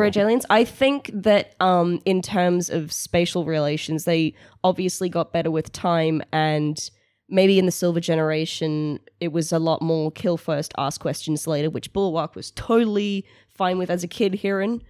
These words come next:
Speaker 2: He would, like, growing up, hear about all these cool heroes and the government people fighting all these aliens, keeping 'em off my land. And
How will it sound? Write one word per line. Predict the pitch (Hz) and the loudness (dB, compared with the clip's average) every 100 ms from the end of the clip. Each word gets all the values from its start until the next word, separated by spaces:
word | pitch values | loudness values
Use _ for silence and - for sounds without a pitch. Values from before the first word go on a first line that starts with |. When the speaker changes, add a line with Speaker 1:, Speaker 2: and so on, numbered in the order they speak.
| _ _ | _ _
Speaker 2:
He | - | -2
would, | 196 185 180 - _ | 0 0 -6 -20 _
like, | 180 175 | -4 0
growing | 196 196 190 | 2 2 2
up, | 190 | 0
hear | 226 175 | -2 -2
about | - 175 | 0 0
all | 180 | 2
these | 185 160 - | 0 -2 -6
cool | - 247 233 | 0 0 0
heroes | - 233 220 214 214 | 0 0 2 2 0
and | 185 | -2
the | 175 | 0
government | 208 190 190 | 0 0 -4
people | - - 185 | -6 -6 -4
fighting | 208 208 202 | -2 0 0
all | 196 | -2
these | 185 | -2
aliens, | 190 190 185 - | 0 0 -2 0
keeping | 262 220 | 0 2
'em | 214 | 4
off | 214 202 | 4 4
my | 202 208 | 4 6
land. | 196 202 185 165 135 - - - - 180 | 6 6 4 2 -2 -8 -18 -18 -6 0
And | 175 175 | 2 4